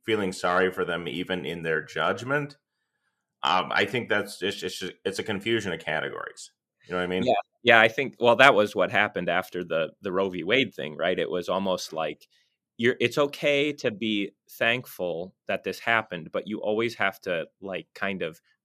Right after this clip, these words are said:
Speaker 2: cushion that with, you also feel bad, you know, that people are sad about it. And you just don't see that in Revelation. You know, you don't see,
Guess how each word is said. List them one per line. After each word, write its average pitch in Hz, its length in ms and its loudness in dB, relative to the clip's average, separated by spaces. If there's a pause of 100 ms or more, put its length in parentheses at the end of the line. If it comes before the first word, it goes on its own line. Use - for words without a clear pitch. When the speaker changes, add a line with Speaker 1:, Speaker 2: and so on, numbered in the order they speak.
Speaker 2:
cushion 110 500 -4
that 82 340 -6
with, 85 360 -6 (220)
you 98 140 -2
also 110 320 2
feel 98 300 -4
bad, 92 580 -2 (540)
you 110 100 -2
know, 87 140 -2
that 87 180 0
people 107 300 -8
are - 80 -8
sad 82 320 -2
about - 300 -10
it. - 120 -16 (460)
And 110 200 8
you 117 80 2
just 135 200 0
don't 95 180 0
see 180 220 -10
that 85 200 -2
in 82 140 -6
Revelation. 92 640 -4
You 73 100 -12
know, 82 60 -10
you 82 140 -10
don't 107 220 -2
see, 104 500 -4